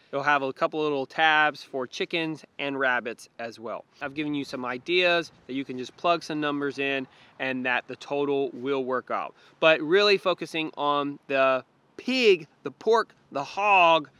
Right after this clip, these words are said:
raising to where that really breaks it down in terms of whole hog and half hog. Now, I don't know a lot about cuts,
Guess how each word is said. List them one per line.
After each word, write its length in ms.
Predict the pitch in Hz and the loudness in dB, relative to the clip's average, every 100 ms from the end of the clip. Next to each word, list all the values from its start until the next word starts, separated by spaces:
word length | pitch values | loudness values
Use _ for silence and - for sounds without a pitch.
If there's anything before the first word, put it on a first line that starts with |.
| _ _ - | _ _ -10
raising 680 | 139 156 147 131 135 131 | -2 0 0 0 -4 -4
to 140 | 123 143 | -8 -4
where 160 | 139 | -2
that 240 | 143 160 147 | 4 2 2
really 240 | 156 156 | -2 -2
breaks 300 | 135 143 135 | -2 -4 -4
it 100 | 143 | -6
down 300 | 139 131 127 | -2 0 -2
in 120 | 117 | -6
terms 380 | 123 127 123 117 _ _ _ - | -6 -6 -8 -12 _ _ _ -4
of 460 | 131 120 110 98 87 - - | 0 2 2 -2 -4 -16 -18
whole 320 | - 196 226 | 0 4 4
hog 480 | 185 185 185 180 175 - | 4 4 4 4 0 -8
and 160 | 151 147 | -8 -4
half 240 | 135 131 | -2 -2
hog. 240 | 123 92 113 | -2 -6 -2
Now, 220 | 151 123 - - _ _ _ - | -2 -2 -8 -20 _ _ _ 2
I 340 | 160 175 185 | 8 10 8
don't 320 | 170 180 165 170 | 4 0 0 0
know 200 | 170 160 | 0 0
a 20 | |
lot 240 | 156 151 | 2 0
about 320 | 147 143 - - | 0 -2 -4 -8
cuts, 600 | - 220 277 - - | 0 0 0 -12 -20